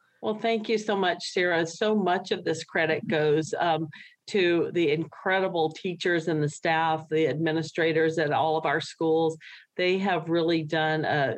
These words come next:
a Herculean job at making this opportunity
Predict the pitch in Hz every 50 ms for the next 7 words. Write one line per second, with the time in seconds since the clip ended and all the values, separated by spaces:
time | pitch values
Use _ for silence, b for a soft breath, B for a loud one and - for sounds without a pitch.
0 | - - - 131 131 131 139 - - 196 185 190 - 180 156 151 165 160 165 170
1 | 160 151 147 151 147 143 131 - 156 143 143 143 135 127 135 131 - 107 143 139
2 | 135 - B B B B B B B _ - 170 160 156 165 165 160 151 151 143
3 | 147 147 - - - - - - - 139 - 160 156 160 - 175 160 156 151 143
4 | 147 143 139 135 135 139 147